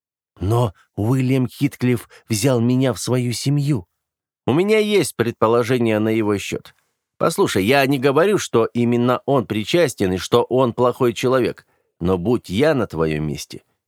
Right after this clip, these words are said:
подозревал бы каждого, кто шестнадцать лет назад был близок к императорской семье, а сейчас состоит в совете.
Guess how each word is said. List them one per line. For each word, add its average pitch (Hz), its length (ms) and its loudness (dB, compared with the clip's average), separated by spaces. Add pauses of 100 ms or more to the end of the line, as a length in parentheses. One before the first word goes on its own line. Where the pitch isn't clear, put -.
подозревал 170 720 2
бы 151 120 0
каждого, 104 600 2
кто 107 300 2
шестнадцать 107 640 -2
лет 107 220 0
назад 110 400 0
был 104 180 0
близок 113 480 0 (180)
к - 60 -2
императорской 123 720 0
семье, 135 480 0 (180)
а 165 100 0
сейчас 196 520 0
состоит 131 560 -2
в - 40 -20
совете. 104 460 -2